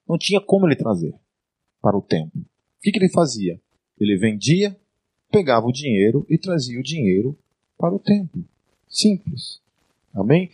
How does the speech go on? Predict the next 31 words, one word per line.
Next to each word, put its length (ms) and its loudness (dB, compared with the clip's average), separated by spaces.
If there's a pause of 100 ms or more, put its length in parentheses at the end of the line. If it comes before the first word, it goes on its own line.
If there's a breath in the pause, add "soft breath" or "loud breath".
(140 soft breath)
Mas 200 2
nesse 440 0
caso 320 2
em 60 -4
específico 720 0
aqui, 460 0 (440)
era 180 2
dinheiro 400 -2
mesmo 340 4
a 60 0
coisa 340 -4
aqui. 240 -14 (460)
Não 100 -14
tinha 220 -4
a 20 4
ver 160 2
com 140 0
gente 220 0
que 60 -8
morava 360 2 (180)
longe, 440 -4
mas 160 0
era 100 0
gente 220 -4
que 60 -12
estava 200 -2
ali, 300 -2 (360)
que 120 -10
morava 340 2
em 60 2
Jerusalém 640 0